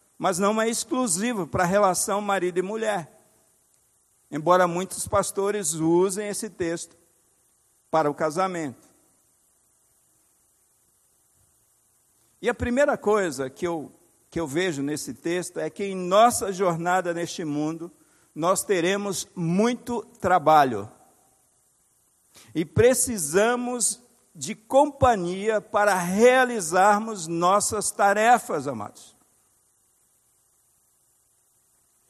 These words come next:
Nós temos muito trabalho neste mundo. Quantas coisas você fez hoje?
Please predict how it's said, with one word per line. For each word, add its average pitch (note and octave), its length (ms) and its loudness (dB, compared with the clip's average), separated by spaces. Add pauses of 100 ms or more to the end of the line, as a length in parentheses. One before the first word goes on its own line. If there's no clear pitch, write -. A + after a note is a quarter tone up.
(100)
Nós G3+ 320 4
temos A#3 400 0
muito A#3+ 340 0
trabalho A3 460 6
neste A#3 320 -4
mundo. G3+ 400 -6
Quantas C4 580 -4
coisas G#3+ 320 -2
você G3+ 360 -4
fez G#3 420 -4 (100)
hoje? B2+ 540 2